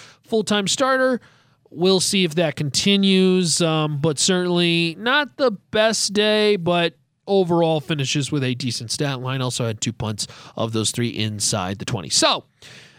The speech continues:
that, uh, uh, just about wraps it up for the Denver Broncos, uh, Broncos Blitz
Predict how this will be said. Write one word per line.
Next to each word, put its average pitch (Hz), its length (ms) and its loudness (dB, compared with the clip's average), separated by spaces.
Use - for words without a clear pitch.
that, 240 520 0
uh, 226 520 6
uh, 196 180 0
just 262 240 -2
about 240 220 0
wraps 208 580 -2
it 220 240 0
up 226 220 0
for 214 200 0
the 190 80 2
Denver 196 260 0
Broncos, 190 600 0
uh, 160 260 2
Broncos 202 460 -2
Blitz 196 300 -2